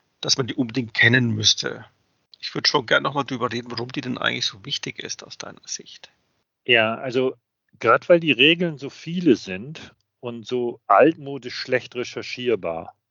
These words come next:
Speaker 2: Na, es ist schon viel besser, als es am Anfang war, Ende der achtziger Jahre, seit wir das Internet haben, ne? Also der Zugriff ist nicht unmöglich, aber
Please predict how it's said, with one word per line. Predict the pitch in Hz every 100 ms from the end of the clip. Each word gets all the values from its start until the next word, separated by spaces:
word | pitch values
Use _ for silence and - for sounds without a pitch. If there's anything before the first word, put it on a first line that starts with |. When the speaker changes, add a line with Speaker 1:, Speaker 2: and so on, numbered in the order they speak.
| _ _ _ _ -
Speaker 2:
Na, | 139
es | 123
ist | 101 123
schon | - 127
viel | - 117
besser, | 117 117 117
als | 110 -
es | 110
am | 110 110
Anfang | 113 147 135 113 98
war, | 110 110
Ende | 104 107
der | 107 101
achtziger | - 113 101
Jahre, | 104 131 139 101 98 95 90 110 _
seit | - 101 -
wir |
das | -
Internet | 120 98 98 92 -
haben, | 98 85 87
ne? | 85 127
Also | 117 101
der | 95 101
Zugriff | - 127 127 -
ist | 139 -
nicht | 113
unmöglich, | 143 - - 165 110 -
aber | 127 107